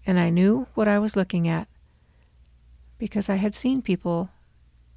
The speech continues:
reach the end of their life. And the pattern is exactly that. They slow down.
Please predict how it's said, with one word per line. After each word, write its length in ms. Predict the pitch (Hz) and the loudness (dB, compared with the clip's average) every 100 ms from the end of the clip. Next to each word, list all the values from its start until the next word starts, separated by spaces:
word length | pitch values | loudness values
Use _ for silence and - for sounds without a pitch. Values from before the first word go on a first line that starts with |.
| - - | -20 -2
reach 300 | 214 196 - | -2 -2 -4
the 120 | - | -4
end 200 | 208 185 | 0 2
of 100 | 180 | 2
their 220 | 190 208 | 2 2
life. 340 | 180 156 196 - - - - - _ _ _ _ _ - - _ - - - - - | 0 -2 -6 -14 -20 -20 -20 -20 _ _ _ _ _ -20 -20 _ -20 -20 -20 -14 0
And 160 | 190 | 2
the 60 | 202 | 2
pattern 680 | - 262 269 202 175 185 233 - - - - | 0 0 4 4 4 0 -4 -12 -20 -20 -4
is 200 | 208 202 | 0 0
exactly 520 | 196 202 165 - 196 | 0 -2 -4 -2 0
that. 320 | 196 214 185 - - - - - - | 4 4 2 -4 -20 -20 -20 -20 -12
They 140 | 202 | -8
slow 380 | 185 - 196 196 | -6 -2 2 2
down. 520 | 196 190 196 202 220 | 2 2 2 2 0